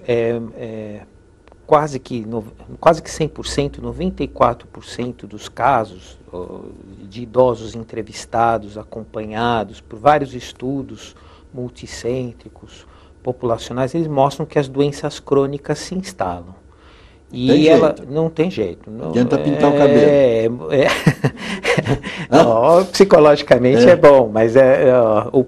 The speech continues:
Speaker 1: o importante é identificar e tratar essas doenças.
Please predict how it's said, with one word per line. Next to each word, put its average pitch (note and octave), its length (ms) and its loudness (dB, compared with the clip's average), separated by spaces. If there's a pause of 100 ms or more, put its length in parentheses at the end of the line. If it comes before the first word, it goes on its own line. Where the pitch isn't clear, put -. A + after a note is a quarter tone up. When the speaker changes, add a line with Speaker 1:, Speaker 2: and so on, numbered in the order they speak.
(120)
Speaker 1:
o D3+ 60 -4
importante F3 720 2
é C3 160 6
identificar D3+ 840 0
e E3+ 60 -6
tratar E3+ 500 -4
essas E3 300 -6
doenças. - 720 -14